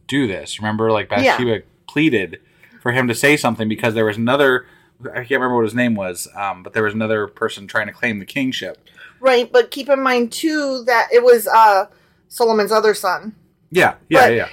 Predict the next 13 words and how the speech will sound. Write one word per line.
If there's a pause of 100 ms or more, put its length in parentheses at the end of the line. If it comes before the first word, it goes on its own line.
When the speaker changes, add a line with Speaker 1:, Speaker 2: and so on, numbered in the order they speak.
Speaker 2:
keep
in
mind,
too,
though,
that
Bathsheba
and
her
son
Solomon (340)
were, (420)
um,